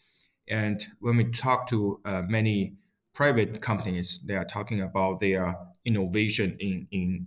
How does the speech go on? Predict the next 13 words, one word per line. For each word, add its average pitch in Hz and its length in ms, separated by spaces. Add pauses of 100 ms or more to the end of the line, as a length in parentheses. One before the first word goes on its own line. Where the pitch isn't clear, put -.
in 92 200
China 90 520
and 92 240
how 101 340
they 90 140
do 104 280
the, 90 200 (640)
uh, 87 340 (280)
uh, 92 180
innovative 92 580
drugs. - 480 (200)
So, 107 360
uh, 104 280